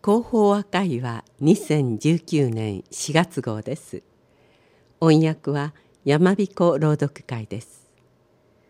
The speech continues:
桜の花見シーズンになってまいりました。皆様、お変わりございませんか？今月の表紙をご紹介いたします。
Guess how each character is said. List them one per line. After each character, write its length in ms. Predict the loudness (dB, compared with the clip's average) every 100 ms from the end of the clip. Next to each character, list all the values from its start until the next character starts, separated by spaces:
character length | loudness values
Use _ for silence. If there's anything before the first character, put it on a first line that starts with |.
| _ _
桜 540 | -10 -6 -4 -2 0 0
の 240 | 0 -2 -8
花 320 | -2 0 4
見 160 | 2 0
シ 260 | -2 -2
ー 80 | 0
ズ 120 | 0 0
ン 40 |
に 140 | 0
な 120 | 0 -4
っ 20 |
て 200 | -4 -4
ま 160 | -2 -2
い 80 | -4
り 100 | -4
ま 140 | -6
し 160 | -12 -14
た。 180 | -14 -14 _ _ _ _ _ _ _
皆 220 | 0 2
様、 420 | 0 -2 -4 -6 -10 -8
お 120 | -2
変 120 | 2
わ 80 | 2
り 120 | 0
ご 120 | -2 -2
ざ 140 | 0
い 80 | -2
ま 120 | -4
せ 180 | -4 -6
ん 40 |
か？ 260 | -4 -10 -10 _ _ _ _ _ _ _ _ _ _ _ _
今 220 | 2 2
月 260 | 2 0 2
の 120 | 2
表 100 | 4 2 2 -2
紙 100 | 0
を 160 | 0 -2
ご 100 | -4
紹 280 | -2 -4 -2
介 180 | -6
い 40 | -6
た 140 | -8
し 180 | -6 -4
ま 140 | -4
す。 280 | -8 -12 -12